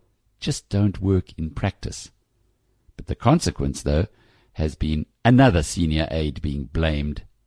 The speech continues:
and fired. But Trump is now finally starting to realize that this isn't reality T V. After trumpeting by presidential tweet inanities like trade wars are good and easily winnable,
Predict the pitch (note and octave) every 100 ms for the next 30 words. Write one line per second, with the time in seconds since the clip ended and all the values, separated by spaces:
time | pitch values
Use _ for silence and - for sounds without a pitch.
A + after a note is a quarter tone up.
0 | _ - D2+ C#2+ D#2+ D2+ B1+ B1+ - _
1 | _ _ _ _ _ _ _ _ _ -
2 | - D#3 C3+ B2+ G2+ A2 - - C3 A#2+
3 | D#2+ D#2 - D#2+ D#2 D2 D2+ E2+ D#2 D2+
4 | - D2 - G#2 - - B2+ A2 D2 -
5 | - E2+ D#2 D2 D2 C#2+ - D#2 C#2+ D2+
6 | C2+ _ - _ _ _ _ _ - A2+
7 | - G2+ - C3 A#2+ C#3+ D#3 B2 F2+ D#2+
8 | D#2+ - G#2 D#2+ E2+ F2+ E2 D#2+ - -
9 | F2+ - - _ _ _ - E2 D#2+ F2
10 | F2+ - A#2+ A#2 D2 D2+ - - G2 F#2+
11 | F#2 G2 G2+ E2 C2+ C#2 A2+ G#2+ D#2 E2+
12 | F#2+ D#2+ D#2+ F#2 G2 G#2 G2+